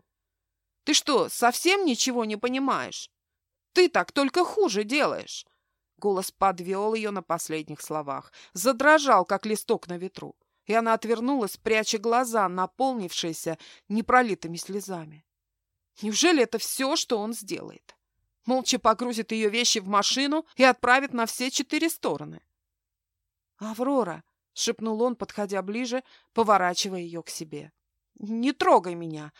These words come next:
дернулась она. «Уходи вместе со своим утешением!» Да, она злилась. Он бросил ее, обещал всегда быть рядом и так легко отказался от нее.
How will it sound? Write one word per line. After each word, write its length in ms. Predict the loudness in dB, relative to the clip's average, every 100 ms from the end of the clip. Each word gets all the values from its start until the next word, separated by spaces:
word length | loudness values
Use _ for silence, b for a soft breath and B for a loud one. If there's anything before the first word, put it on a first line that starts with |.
| b -10
дернулась 580 | -2 -2 -2 -6 -8
она. 300 | -10 -10 -12 -16 _ _ _
«Уходи 680 | -2 2 4 4 4 -2 -2 b b
вместе 480 | -6 0 0 0 -4
со 140 | -6
своим 360 | 0 4 4 2
утешением!» 760 | 0 2 2 2 -2 -6 -14 -20 _ _ _ _ _ _ -20
Да, 400 | -8 -6 -4 -6
она 240 | -8 -8
злилась. 680 | -8 -4 -4 -4 -6 -14 -18 _
Он 160 | _ -8
бросил 580 | 0 4 6 4 2 -2
ее, 300 | -4 -8 -10 _ _ -4
обещал 440 | -2 4 6 6
всегда 360 | 4 0 4 4
быть 200 | 2 -2
рядом 540 | 4 6 6 4 0 0
и 200 | 2 2 4
так 220 | 4 4
легко 420 | 2 0 0 2
отказался 720 | 2 2 0 2 2 2 -2 -8
от 120 | -8
нее. 340 | -10 -10 -12